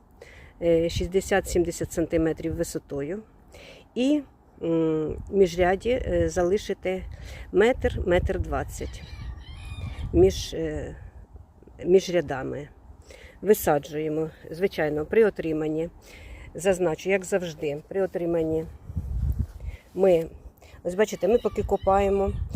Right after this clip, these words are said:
да, складаємо, але потім я поставлю, е, у водичку, корінчики у водичку до упаковки, поки, е, будемо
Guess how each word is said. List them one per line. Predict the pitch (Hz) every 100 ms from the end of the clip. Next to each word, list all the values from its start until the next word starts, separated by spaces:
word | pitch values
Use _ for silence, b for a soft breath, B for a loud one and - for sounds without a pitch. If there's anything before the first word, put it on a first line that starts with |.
| B -
да, | 190 190
складаємо, | 196 - 180 165 165 175 190 196 -
але | 185 190
потім | 180 214 202 180 165
я | 180 185
поставлю, | - 185 - 180 170 165 165 _ b b b b
е, | - 165 147 135 - - -
у | 185
водичку, | 185 160 165 - - 185 208 - -
корінчики | - 180 175 - - 180
у |
водичку | 175 165 165 - -
до | 160 185 180
упаковки, | 185 - 165 - 151 - 156
поки, | - - 180 160 B B B B -
е, | 160 160
будемо | 160 175 165